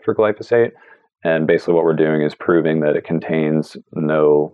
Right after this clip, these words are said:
glyphosate above ten part per billion, which is the detectable limit. So we do that three times a year. So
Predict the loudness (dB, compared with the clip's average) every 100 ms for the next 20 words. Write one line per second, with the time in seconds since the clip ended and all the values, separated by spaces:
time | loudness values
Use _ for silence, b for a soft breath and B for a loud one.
0 | -8 -2 -2 -2 -2 0 0 0 -2 -2
1 | -8 -10 -6 -8 -8 -14 -8 -8 -8 -8
2 | -10 -10 -14 -14 -12 -14 -8 -4 -4 -4
3 | -6 -6 _ B B B B B -2 2
4 | 4 4 2 2 -2 0 -2 0 0 0
5 | 2